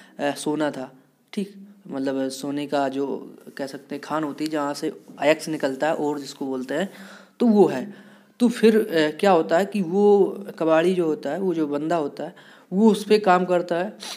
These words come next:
और, अ, उसको फिर सोना मिल जाता है।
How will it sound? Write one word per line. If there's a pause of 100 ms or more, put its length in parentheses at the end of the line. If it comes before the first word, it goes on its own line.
(240)
और,
अ, (1200)
उसको
फिर
सोना
मिल
जाता
है।